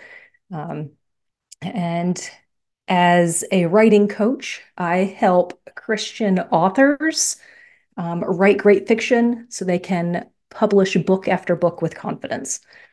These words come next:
Um, and we met in a podcasting, um, mastermind. And so that's where we connected.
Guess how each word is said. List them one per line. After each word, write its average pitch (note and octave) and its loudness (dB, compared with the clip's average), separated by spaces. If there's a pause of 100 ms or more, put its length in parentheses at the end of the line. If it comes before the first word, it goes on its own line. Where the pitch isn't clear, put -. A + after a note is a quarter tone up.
(140)
Um, E3 -10 (560)
and F3 -2
we G#3 6
met F3+ 2 (420)
in E3+ 2
a D#3+ -2
podcasting, F3 -2 (240)
um, D#3+ -8 (240)
mastermind. E3 0 (440)
And D#3+ -6
so - -8
that's E3 -4
where D#3+ -2
we F#3+ 4
connected. F#3+ -4